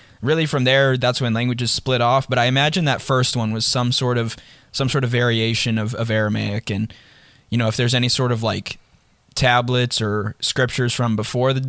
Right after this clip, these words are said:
moment of the Tower of Babel, then that would probably, like, be a better indicator. But again, I'm not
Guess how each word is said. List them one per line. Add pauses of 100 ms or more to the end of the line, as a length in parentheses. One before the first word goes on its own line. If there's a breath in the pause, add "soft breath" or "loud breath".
moment
of
the
Tower
of
Babel,
then
that
would
probably,
like, (400 soft breath)
be
a
better
indicator.
But
again,
I'm
not